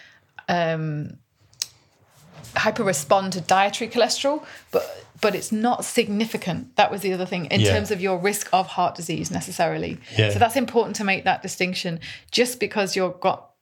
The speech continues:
Speaker 1: you've got slightly higher cholesterol, 'cause if you are diagnosed with hy-, hypercholesterolemia, you may have to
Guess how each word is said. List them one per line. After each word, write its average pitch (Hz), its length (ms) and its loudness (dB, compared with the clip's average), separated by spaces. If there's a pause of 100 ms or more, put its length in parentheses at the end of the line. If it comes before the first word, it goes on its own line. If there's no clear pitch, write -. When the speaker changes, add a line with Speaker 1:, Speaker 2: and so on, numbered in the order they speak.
Speaker 1:
you've 190 140 -2
got - 200 0
slightly 190 360 -2
higher 175 260 0
cholesterol, 170 640 -2
'cause 196 160 -2
if 214 100 -2
you 208 140 2
are 226 120 2
diagnosed 196 440 0
with 185 100 -4
hy-, - 340 -2
hypercholesterolemia, 165 720 -4
you 175 180 -4
may 180 160 0
have 170 180 -2
to 165 240 -2